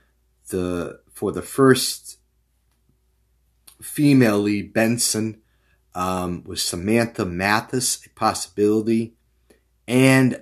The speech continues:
uh, Rico Asworth and Haggerty were being considered. For the role of Stabler, the finalists,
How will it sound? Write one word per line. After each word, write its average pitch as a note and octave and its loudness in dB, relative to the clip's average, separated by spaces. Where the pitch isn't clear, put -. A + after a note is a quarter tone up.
uh, F#2+ -2
Rico D3 2
Asworth F2 -4
and E2+ -14
Haggerty G#2+ 0
were F#2+ -6
being G2 -4
considered. - -4
For A2+ -4
the G2+ -2
role B2 8
of - 0
Stabler, B2+ 4
the A2+ -2
finalists, A2+ -2